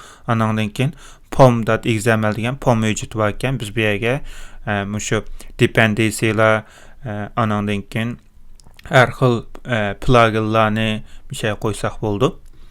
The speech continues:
E, bu yerdə, məsələn, Java'nın ichiga biz yangidan bir package quraylik. Package qurish uchun mouse'ning o'ng knopkasini besib, new degan kirma, newdan package deganni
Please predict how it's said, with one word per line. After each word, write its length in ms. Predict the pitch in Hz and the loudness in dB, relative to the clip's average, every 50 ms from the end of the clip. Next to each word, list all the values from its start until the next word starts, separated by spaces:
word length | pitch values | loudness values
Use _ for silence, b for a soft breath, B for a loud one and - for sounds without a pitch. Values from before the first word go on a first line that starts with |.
| B B B B B B B B - | B B B B B B B B -8
E, 140 | 131 107 - - | -8 -8 -6 -4
bu 140 | 120 117 113 | -2 2 4
yerdə, 300 | 110 110 104 - 127 131 | 4 4 4 2 0 0
məsələn, 460 | 120 110 104 - - 117 117 127 - b b b b b b b b - - | 0 -2 -4 -2 -2 -2 -2 -2 -4 b b b b b b b b 0 6
Java'nın 520 | 135 123 117 117 117 117 117 117 117 120 | 8 8 10 10 8 6 6 4 0 -4
ichiga 520 | 123 - - - 117 101 117 117 135 139 123 | -6 -8 -4 -4 -2 0 0 0 0 0 -2
biz 200 | 120 120 - - | -4 -4 -2 -2
yangidan 460 | 110 113 110 110 107 113 110 107 101 | 0 0 0 2 0 0 -2 0 0
bir 60 | 117 | 0
package 540 | 156 139 - - - 117 - - 120 107 - - | -2 -2 -4 0 0 0 2 2 0 0 0 -2
quraylik. 600 | - 113 107 101 101 95 113 143 202 208 - - - | 0 0 2 2 2 0 0 0 -2 -2 -6 0 6
Package 360 | 139 131 123 - 135 123 - - | 6 6 8 8 4 4 4 0
qurish 360 | - 131 120 117 - - - - | 0 2 2 2 -2 -4 -6 2
uchun 280 | - 135 143 185 208 B B B B B | 2 4 4 4 0 B B B B B
mouse'ning 480 | - 123 117 117 117 - - 131 123 - | 4 6 6 6 6 4 0 -2 2 4
o'ng 160 | 143 135 135 - | 4 4 4 4
knopkasini 520 | 131 120 117 107 - - - 135 113 104 | 2 0 0 -2 -4 -4 -4 -2 -2 -2
besib, 300 | 113 107 - - 135 - - b b b b b - | -2 -2 2 2 2 0 0 b b b b b 2
new 260 | 120 120 127 131 120 | 4 6 6 6 6
degan 320 | 117 110 117 113 113 107 | 6 6 6 4 4 2
kirma, 400 | 104 - 110 104 113 127 151 165 - - - | 0 -2 -2 0 0 0 0 -2 -6 -6 -2
newdan 480 | 117 113 113 110 104 107 123 147 160 - - | 2 2 2 2 2 0 0 -2 -2 -4 2
package 420 | - 131 113 101 131 117 110 101 - | 6 6 6 6 4 2 2 2 -2
deganni 520 | 107 101 110 104 101 101 104 107 104 104 | -2 -2 0 0 0 0 -2 -2 -4 -6